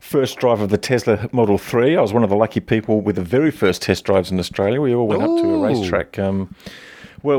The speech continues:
Speaker 1: a racetrack. It was a private track north of Sydney, um, driven by someone who, um, the story went that someone lost their license, and so they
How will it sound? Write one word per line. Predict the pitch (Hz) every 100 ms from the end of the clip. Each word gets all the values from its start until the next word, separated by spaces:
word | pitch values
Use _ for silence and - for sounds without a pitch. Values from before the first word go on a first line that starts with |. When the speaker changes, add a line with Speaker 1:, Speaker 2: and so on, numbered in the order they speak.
| 120
Speaker 1:
a |
racetrack. | 98 92 95 - 92
It |
was | 113
a | 110
private | - 147 151 113 90
track | - 104 - 104
north | 104 98
of | 95
Sydney, | - 104 98 87 90 95
um, | 95 95 92 92 92 95
driven | 98 - 101 104
by | 98 98 92
someone | - 110 98
who, | 90 92 92 92 - - - - - - -
um, | 113 110 104 101 101 -
the | - 110
story | - 277
went | 87 107
that | 87
someone | 92 123 92
lost | 95 -
their | 87
license, | 87 101 107 85 82 -
and | 87
so | 95 95 -
they | - - 101